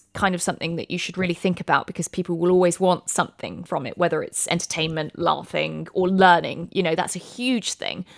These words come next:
I'm, I'm the comedic stories that's covering sort of entertainment, you know, keeping people, like, you know, having a chuckle in their day.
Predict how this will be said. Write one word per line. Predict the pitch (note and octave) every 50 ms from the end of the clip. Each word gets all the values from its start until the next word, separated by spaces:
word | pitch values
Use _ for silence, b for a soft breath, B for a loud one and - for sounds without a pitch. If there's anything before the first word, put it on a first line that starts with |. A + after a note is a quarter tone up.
| B B B B
I'm, | - G3 G3+ G3+ G3 F#3+ - -
I'm | F#3+ F#3 F#3+ F#3+ F#3 - B B B B B B B B
the | - A3
comedic | - - - _ _ - C4+ D#4 E4 D#4+ D4+ - -
stories | - - C4 B3 A#3 A#3 A3+ A3+ A3
that's | - G#3+ - -
covering | - - - - A#3+ G#3+ A3+ A3+ A3 G#3+ G#3 G3+
sort | F#3+ - A3 G3 -
of | G3+ F#3+ F3+ - _ _ _
entertainment, | A#3+ A#3+ A3+ A3 G3 - A3+ G#3 G3 F#3+ E3+ D#3+ D3+ - - -
you | G3+ F#3
know, | E3+ D#3 D#3+
keeping | - - G3+ G3+ G3 F#3
people, | G3 G3 F#3 F#3 F3
like, | F3+ F3 - - - _ _ -
you | A3+
know, | F#3 F3+
having | F#3 F3+ F3+ F3+ F3+ F3
a | F3+
chuckle | F3 - F#3 F3 - F3+ F3
in | F3 E3+
their | E3+ E3 E3
day. | - E3+ E3+ E3+ F3